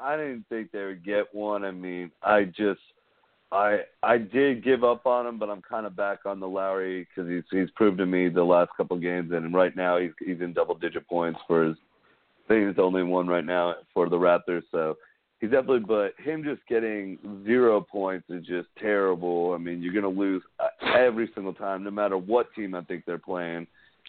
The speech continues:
when your second best player is getting zero points and D J Augustine's having the craziest game of his life. I mean, I was just like, "What is going on right now?" But, um,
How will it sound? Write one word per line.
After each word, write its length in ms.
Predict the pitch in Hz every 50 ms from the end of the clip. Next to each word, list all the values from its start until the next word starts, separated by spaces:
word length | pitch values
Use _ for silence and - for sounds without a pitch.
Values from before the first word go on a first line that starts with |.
| - _ _ _
when 340 | 92 98 107 107 98 92 95
your 200 | 95 98 95 92 90
second 240 | - 98 90 90 87
best 160 | 90 87 - - _
player 380 | - 95 90 90 87 87 85 82
is 60 | 82 - _ _ - - 90
getting 340 | 85 98 92 90 87 87 87 - - - - _ _ _ - 95 95
zero 240 | 98 123 143 143 127
points 420 | 113 - - 131 131 127 123 113 - -
and 220 | 98 92 90 92 92
D 140 | 113 123 117
J 180 | 113 123 117
Augustine's 640 | 113 110 113 113 113 110 101 - - 107 101 95 82 95
having 260 | 104 104 98 98 95
the 80 | 95
craziest 760 | 90 - - _ - 127 131 131 127 123 117 107 110 107 - -
game 260 | - 98 98 95 92
of 100 | 92 87
his 140 | 87 87 82
life. 340 | 87 87 87 82 85 85 85 -
I 60 | 87
mean, 360 | 87 87 85 85 82 82 80 - _ _ _ _ _ _ _ _ _ _ -
I 60 | 98
was 180 | 101 95 92
just 120 | 90 - -
like, 160 | 92 87 82
"What 260 | 80 92 101 110 104
is 140 | 98 92 85
going 260 | 85 87 87 87 87
on 240 | 87 87 87 87 85
right 160 | 87 87 82
now?" 240 | - 90 90 87 87 85
But, 200 | - 87 87 85
um, 240 | 87 87 85 82